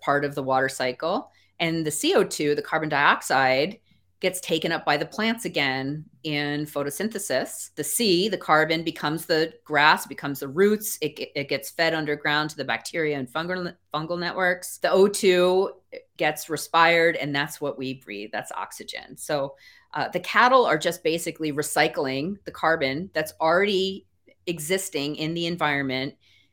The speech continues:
and turning it into methane. It gets recycled back into water and carbon dioxide. Now, in the case of fossil fuels, it's a completely different story. In the case of fossil fuels, we are digging up ancient carbon and methane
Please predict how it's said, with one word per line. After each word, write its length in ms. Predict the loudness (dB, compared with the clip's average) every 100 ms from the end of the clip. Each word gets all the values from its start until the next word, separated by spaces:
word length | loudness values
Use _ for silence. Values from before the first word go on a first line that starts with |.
| _ _
and 580 | 0 2 2 0 -2 -6 -6
turning 260 | -2 0
it 60 | 0
into 160 | -2 0
methane. 480 | 0 2 0 -2
It 80 | -2
gets 160 | -6 -8
recycled 480 | -4 -2 -2 -4 -6
back 340 | -6 -6 -10
into 500 | -10 -8 -8 -6 -6
water 580 | -4 0 2 2 2 0 -4
and 400 | -6 -4 -6 -8
carbon 260 | -10 -6
dioxide. 600 | -4 -4 -6 -10 -12 -14 _ _ _ _ -8
Now, 200 | -6 -4
in 160 | -4 -4
the 60 |
case 280 | 0 0 0
of 100 | -2
fossil 340 | -2 -2 -4
fuels, 680 | -8 0 4 4 4 0 -6
it's 140 | -8 -6
a 60 |
completely 800 | -2 -4 -4 0 2 2 0 -2
different 480 | 0 -2 -2 -4 -4
story. 500 | -4 -2 -2 -4 -12 -20 -20 -20 _ -8
In 60 |
the 60 | -4
case 300 | 4 4 4
of 100 | 2
fossil 320 | 2 2 -2
fuels, 540 | -2 0 2 0 -2
we 320 | 2 4 4 0
are 520 | 0 4 4 4 2 4
digging 380 | 4 4 2
up 300 | 4 4 2 -2
ancient 520 | -2 0 -2 -4 -4
carbon 520 | 0 2 4 2 0
and 200 | -4 -2
methane 680 | -2 -2 -2 -2 -2 -4 -6